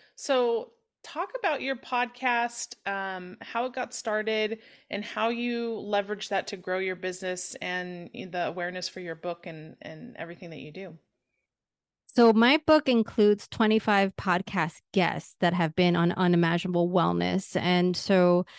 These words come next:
Speaker 2: it was first the podcast and then the book. And then it's, like, back to the podcast as far as advertising stuff for the book. And what's interesting is that once you have an excuse to talk to someone,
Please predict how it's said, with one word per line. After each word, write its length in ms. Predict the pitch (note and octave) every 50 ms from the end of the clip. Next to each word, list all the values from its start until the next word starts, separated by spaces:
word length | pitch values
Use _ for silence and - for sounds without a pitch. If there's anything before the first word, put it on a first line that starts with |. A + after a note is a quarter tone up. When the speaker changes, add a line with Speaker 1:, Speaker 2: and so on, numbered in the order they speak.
| - - - - _
Speaker 2:
it 160 | - G3+ G3+
was 420 | G3+ G#3 G3+ F#3+ F#3+ F#3 - - - - - _ _ -
first 380 | A#3+ A#3+ A#3+ A#3+ - - -
the 80 | - G#3
podcast 760 | G#3+ G#3 G#3 G3 G3 - - G#3 G#3 F#3+ F#3+ G3 G3 - - -
and 200 | G#3+ G3+ G3 F#3
then 220 | G3 G3+ G3+ G3+ F#3+
the 80 | G3+ F3
book. 420 | F3 F#3+ F#3 F#3 F#3 F#3 - - -
And 160 | G#3 G3 F#3
then 160 | G3 F#3+ F#3+
it's, 180 | F#3+ F#3 - -
like, 220 | F#3+ F3 F3 E3+ - _
back 240 | F#3+ F3 F#3 G3 -
to 120 | - A3+
the 100 | G3 G3+
podcast 720 | - - F#3 F3 E3+ F3 - - G3+ E3+ E3+ E3 E3+ - F3+
as 80 | -
far 160 | - F#3+ E3+ E3+
as 100 | E3 D#3
advertising 640 | E3 D#3 D#3 E3 - - F3 D3+ D#3 D3+ - D#3 D#3+
stuff 280 | - - E3 D#3+ -
for 120 | - - F#3
the 120 | E3+ F3+
book. 360 | F#3 - C4+ C4+ F#3 - - - - - - - - _ _
And 200 | - G3 F#3+ F#3+
what's 220 | F#3+ G3 F#3+ - -
interesting 580 | A3+ - - C4+ C4 - - - G3 F3+ F3
is 320 | D#3+ D#3 F3 E3+ E3 - -
that 360 | F#3+ F3 F3 F3 F3 - - -
once 420 | G3 F#3 G#3 G#3+ A3+ C4 - -
you 120 | E4 D4+ C4
have 440 | A#3 G#3 G3+ F3+ F3 F3 F3 F3+ - -
an 100 | F#3+ F3
excuse 760 | F3 - - - - - - - F#3+ F#3 F#3 G#3+ A#3+ -
to 120 | - - F#3
talk 380 | - - - D3+ C#3+ - -
to 120 | - - B3
someone, 580 | - - D4 C#4 C#4 D4 D4 D4+ D#4 D#4 D#4+